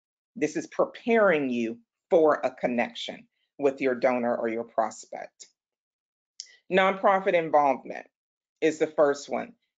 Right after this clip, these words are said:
This is when you find a tie between board members, if they may know someone, or foundation members.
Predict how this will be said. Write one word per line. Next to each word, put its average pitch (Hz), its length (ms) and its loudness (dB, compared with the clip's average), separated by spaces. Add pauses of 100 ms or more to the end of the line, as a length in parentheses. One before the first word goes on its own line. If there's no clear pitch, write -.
(100)
This 190 340 2
is 175 260 2
when 160 420 0
you 180 160 -4
find 170 440 0
a 147 60 2
tie 147 580 0
between 139 540 -4
board 156 360 4
members, 170 380 -2
if 135 200 -2
they 151 160 2
may 170 220 0
know 175 200 2
someone, 170 600 -2
or 151 200 0
foundation 147 840 0
members. - 500 -10